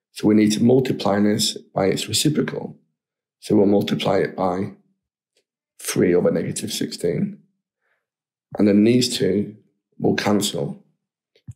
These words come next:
So we're left with the integral will be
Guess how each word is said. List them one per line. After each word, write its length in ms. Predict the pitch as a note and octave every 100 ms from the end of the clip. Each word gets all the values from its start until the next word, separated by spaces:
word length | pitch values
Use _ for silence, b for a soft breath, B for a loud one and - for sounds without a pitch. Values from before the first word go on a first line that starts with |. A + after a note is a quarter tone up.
| _
So 140 | -
we're 80 | G2+
left 380 | G2+ A2+ B2 -
with 400 | - G2 G#2 - - _ _
the 120 | - A#2
integral 720 | D#3 - - E2+ F#2+ A#2 A#2 _ _ _ _ _ _
will 200 | - G2+
be 440 | G2+ F#2+ F#2+ G2+